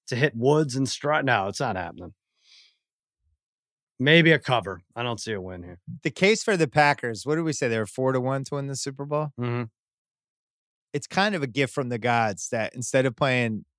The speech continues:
Speaker 2: Tampa Bay in round two, they're going against a team that's compromised the quarterback.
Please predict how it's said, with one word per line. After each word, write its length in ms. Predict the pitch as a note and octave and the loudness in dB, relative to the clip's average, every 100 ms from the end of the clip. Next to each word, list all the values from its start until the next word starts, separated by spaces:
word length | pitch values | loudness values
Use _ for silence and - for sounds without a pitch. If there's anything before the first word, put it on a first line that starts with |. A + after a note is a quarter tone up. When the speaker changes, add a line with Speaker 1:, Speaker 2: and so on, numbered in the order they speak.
| - | -2
Speaker 2:
Tampa 340 | C#3 B2+ A#2 | 0 0 -2
Bay 280 | G2+ B2 A2+ | 0 2 2
in 80 | G#2+ | 0
round 320 | A2 G#2+ G2+ | -2 -4 -4
two, 340 | - G#2+ F2 - _ _ _ _ _ _ - - _ - | -4 -4 -4 -12 _ _ _ _ _ _ -20 -20 _ -4
they're 120 | B2+ | 0
going 280 | C3 B2 A#2+ | 2 2 0
against 240 | A#2 - | -2 -4
a 80 | A2+ | -6
team 300 | - A#2 G#2+ | -2 -2 0
that's 180 | G#2+ - | -2 -2
compromised 680 | A#2 A2 A2+ G#2+ G2+ F#2 | -2 0 -2 -6 -6 -8
the 60 | G2 | -10
quarterback. 500 | - F#2 E2 - | -8 -10 -10 -14